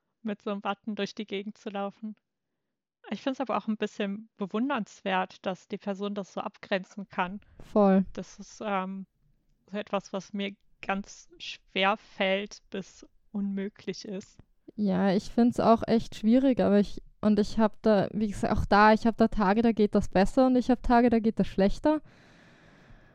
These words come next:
Speaker 2: Aber es gibt schon Situationen, wo mich das echt, echt stört und mich das echt, echt auch, ähm, wo ich, es fällt mir immer auf,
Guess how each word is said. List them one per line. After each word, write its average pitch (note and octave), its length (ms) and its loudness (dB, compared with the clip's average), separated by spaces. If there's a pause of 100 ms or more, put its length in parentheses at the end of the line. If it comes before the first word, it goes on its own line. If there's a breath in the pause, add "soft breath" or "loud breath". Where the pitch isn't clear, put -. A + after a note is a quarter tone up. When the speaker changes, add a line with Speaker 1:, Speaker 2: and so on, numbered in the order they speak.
(560 soft breath)
Speaker 2:
Aber G3+ 300 8
es G#3 200 8
gibt - 220 0
schon G3 200 4
Situationen, A#3+ 720 4
wo A3+ 100 6
mich G3+ 180 4
das F3+ 180 2
echt, - 320 0
echt - 280 0
stört C4 400 6
und G3+ 160 6
mich G#3 160 4
das F#3+ 180 2
echt, - 300 0
echt - 280 -2
auch, F3+ 520 0 (360)
ähm, F3+ 420 2
wo G#3 260 6 (600)
ich, - 280 2
es - 160 2
fällt A#3+ 360 4
mir B3 140 6
immer G3 320 4
auf, F#3 340 2